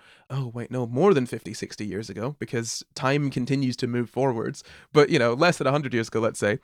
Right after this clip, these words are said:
th-, these words were entirely different. So if you're, if we're gonna look back through history, even to, you know, sort of hundred, two hundred years ago, it becomes really, really difficult to sort of accurately use our own terms to apply to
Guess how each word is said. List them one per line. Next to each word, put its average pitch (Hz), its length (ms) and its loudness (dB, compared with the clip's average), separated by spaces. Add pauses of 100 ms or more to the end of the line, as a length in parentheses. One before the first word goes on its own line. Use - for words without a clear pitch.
(380)
th-, 151 160 2
these 143 300 0
words 156 240 6
were 143 100 6
entirely 131 400 2
different. - 380 -2 (240)
So - 120 -2
if 170 120 0
you're, 170 160 2
if 165 100 -4
we're 170 80 -4
gonna 226 140 4
look 160 260 0
back 165 220 0
through 127 140 -4
history, 147 320 0
even 143 320 -4
to, 131 140 -6
you 127 100 -2
know, 120 40 -2
sort 98 200 -8
of - 80 -20
hundred, 123 580 0
two 127 220 -2
hundred 120 320 -2
years 123 260 -2
ago, 113 320 -6 (540)
it 143 80 -14
becomes 208 280 -2
really, 180 540 -2
really 185 440 -2
difficult 147 640 -8
to 147 420 0 (120)
sort - 140 -12
of 143 100 -8 (100)
accurately 147 760 0 (380)
use 160 320 2
our 147 220 8
own 151 320 6
terms 127 580 -2 (280)
to 143 120 4
apply 139 300 6
to - 80 -6